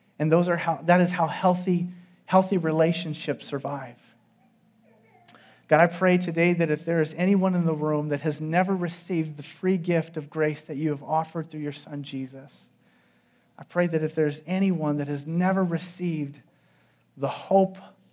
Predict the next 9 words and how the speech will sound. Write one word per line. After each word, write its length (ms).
of 140
life 680
through 120
your 140
son, 400
Jesus, 580
God, 260
that 60
w-, 320